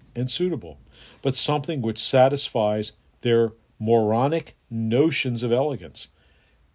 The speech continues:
So the Antique magazine is saying that the people buy reproduction furniture are satisfying their moronic notions of, of elegance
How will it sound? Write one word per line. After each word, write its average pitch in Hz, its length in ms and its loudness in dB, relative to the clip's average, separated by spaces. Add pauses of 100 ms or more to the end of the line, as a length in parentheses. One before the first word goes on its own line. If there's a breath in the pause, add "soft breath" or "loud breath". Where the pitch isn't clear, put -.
So - 160 -14
the 98 180 -10
Antique 139 380 -6
magazine 139 540 -4
is 98 100 -8
saying 104 300 -6
that 90 140 -18
the 101 60 -16
people 123 340 -8
buy 107 420 -2 (100)
reproduction 117 640 -6
furniture 120 540 -10 (720 loud breath)
are 107 160 -6
satisfying 107 1080 -4
their 101 120 -8
moronic 104 600 -6
notions 113 520 -4
of, 98 240 -10
of 104 200 -10
elegance 113 600 -8